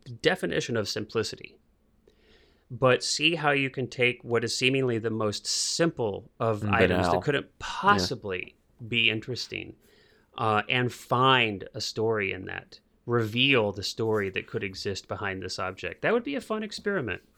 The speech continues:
Speaker 1: Maybe we sh-, maybe we could do that sometime, you know? We'll have, like, a little, uh, a contest, and we'll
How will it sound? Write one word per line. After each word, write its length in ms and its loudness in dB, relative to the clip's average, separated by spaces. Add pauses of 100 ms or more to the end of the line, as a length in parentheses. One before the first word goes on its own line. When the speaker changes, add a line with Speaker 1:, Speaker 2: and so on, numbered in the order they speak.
(120)
Speaker 1:
Maybe 260 2
we 140 -2
sh-, 60 -14 (200)
maybe 160 -4
we 80 -8
could 160 -8
do 160 0
that 160 4
sometime, 480 -2
you 80 -2
know? 140 -2
We'll 100 0
have, 240 4
like, 160 2
a 60 2
little, 380 2
uh, 220 4
a 100 -4
contest, 600 -2
and 80 -10
we'll 240 -10